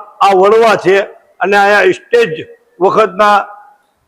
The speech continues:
તાજિયાઓ અમારા પુરખોના પુરખોના પુરખો તરફથી તાજિયાઓ બનાવવામાં આવે છે અને એ તાજિયાઓ માટે કાંઈક એવું કહેવાતું હતું વર્ષો જૂનું કે ભાઈ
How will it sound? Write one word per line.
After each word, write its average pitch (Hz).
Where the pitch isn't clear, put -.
તાજિયાઓ 196
અમારા 196
પુરખોના 240
પુરખોના 214
પુરખો 208
તરફથી 202
તાજિયાઓ 190
બનાવવામાં 196
આવે 196
છે 202
અને 190
એ -
તાજિયાઓ 208
માટે 202
કાંઈક 233
એવું 233
કહેવાતું 220
હતું 214
વર્ષો 190
જૂનું 214
કે 214
ભાઈ 214